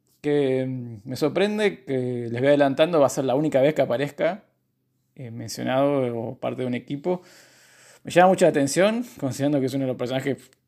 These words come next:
más conocidos de, de la saga, incluso por aquellos que nunca jugaron Final Fantasy.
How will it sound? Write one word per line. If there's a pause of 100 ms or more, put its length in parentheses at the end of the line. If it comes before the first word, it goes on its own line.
(140)
más
conocidos
de,
de
la
saga, (180)
incluso
por (120)
aquellos
que
nunca
jugaron
Final
Fantasy.